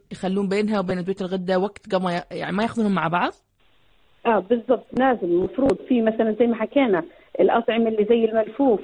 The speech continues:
Speaker 2: البروكلي، آه، الصويا، حتى المنبهات زي القهوة، الشاي، هذه كلياتها بتأثر على امتصاص الجسم لهرمون الغدة الدرقية. عشان هيك أغلب ال-، ال-، دواء الغدة معروف إنه يتناول مثلا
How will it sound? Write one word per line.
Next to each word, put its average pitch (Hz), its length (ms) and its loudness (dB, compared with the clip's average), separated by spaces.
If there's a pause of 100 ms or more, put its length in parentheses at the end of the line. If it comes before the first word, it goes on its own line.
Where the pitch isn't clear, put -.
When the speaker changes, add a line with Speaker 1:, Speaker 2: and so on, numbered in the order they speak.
Speaker 2:
البروكلي، 190 680 2 (400)
آه، 196 500 4
الصويا، 214 680 2 (500)
حتى 285 340 0
المنبهات 240 960 0
زي 196 160 2
القهوة، 202 540 2
الشاي، 220 580 2 (360)
هذه 277 340 0
كلياتها 277 540 4
بتأثر - 520 0
على 269 180 4
امتصاص 285 600 2
الجسم 311 360 2
لهرمون 254 520 2
الغدة 214 280 2
الدرقية. 185 600 2 (320)
عشان 254 280 0
هيك 302 140 2
أغلب 320 380 2
ال-، 247 240 4
ال-، 190 300 2
دواء 302 160 6
الغدة 294 300 2
معروف 269 380 0
إنه 233 140 -4
يتناول 262 640 2
مثلا 262 280 -2